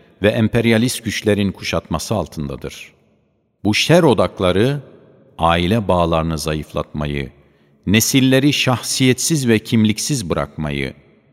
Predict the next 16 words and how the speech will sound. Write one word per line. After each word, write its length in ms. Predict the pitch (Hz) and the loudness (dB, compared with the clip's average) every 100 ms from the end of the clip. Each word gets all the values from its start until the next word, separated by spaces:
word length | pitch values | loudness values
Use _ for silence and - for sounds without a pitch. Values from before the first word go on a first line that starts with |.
| _ _ _ | _ _ _
öz 340 | 95 98 82 | 0 2 0
değerlerinden 720 | 85 82 80 80 78 78 76 78 | -2 0 0 -2 -2 -2 -4 -6
ayırmayı 720 | 67 71 73 71 71 76 71 - _ _ _ - | -6 -6 -6 -4 -4 -4 -4 -8 _ _ _ -4
bir 200 | 90 78 | -4 -4
hedef 480 | - 82 73 127 | -6 -6 -4 -4
haline 380 | - 139 110 80 | -4 -4 -2 -4
getirmiştir. 880 | 71 69 - 65 - - - - - _ _ _ _ _ _ _ | -4 -8 -10 -14 -14 -16 -18 -20 -20 _ _ _ _ _ _ _
Hal 300 | - 90 98 | -4 -2 0
böyleyken 720 | 101 104 120 143 - 92 73 - _ _ _ _ - | 0 2 0 -2 -4 -4 -4 -10 _ _ _ _ -2
aile 360 | 87 90 90 | 0 0 -2
kurmak, 600 | 110 - 95 90 78 - - _ _ _ _ _ | -4 -4 -2 -2 -4 -10 -20 _ _ _ _ _
aileyi 540 | 80 82 90 87 98 87 | -2 0 0 0 -2 -4
korumak 760 | - 85 85 80 113 - - | -6 -4 -2 0 -2 -6 -8
ve 80 | 80 | -8
güçlendirmek 920 | 76 - 82 78 76 78 80 - - _ _ _ _ | -6 -8 -6 -4 -4 -4 -4 -6 -18 _ _ _ _
yalnızca 800 | 90 107 160 151 113 85 95 85 | -2 2 2 2 -2 -2 -4 -4